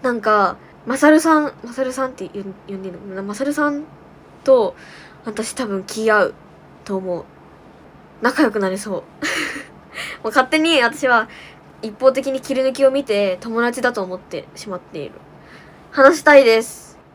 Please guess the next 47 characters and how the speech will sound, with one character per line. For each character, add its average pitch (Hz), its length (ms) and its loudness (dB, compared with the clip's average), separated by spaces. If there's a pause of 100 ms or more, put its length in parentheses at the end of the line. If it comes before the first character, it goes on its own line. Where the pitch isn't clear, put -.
(160)
会 269 140 6
わ 294 80 8
せ 311 100 -2
て 294 80 -2
く 262 80 4
だ 370 120 2
さ - 240 -6
い。 - 280 -10 (480)
<laughs> - 680 -16
マ 294 100 -4
サ 285 120 0
ル 294 120 2
さ 294 200 -2
ん。 - 80 -14 (1160)
そ 359 160 4
う、 302 40 4
マ 294 120 8
サ 453 140 8
イ 403 40 8
マ 415 120 8
ユ 453 180 6
ち - 80 2
ゃ 277 100 6
ん。 - 100 -6 (280)
そ - 180 -16
う、 233 40 -16 (400)
マ 269 100 -4
ユ 262 200 -4
さ 202 120 -14
ん。 - 80 -18 (1040)
マ 302 80 -2
サ 339 100 6
ル - 80 4
も 339 140 0
切 330 180 -2
り 427 60 4
抜 - 20 -6
き - 140 -4
見 302 100 2
て 392 100 -4
る 302 220 -8
よ。 262 80 -10 (300)
そ 269 100 -6
う、 247 40 2
マ 285 60 8
サ 392 120 6
ル 392 80 6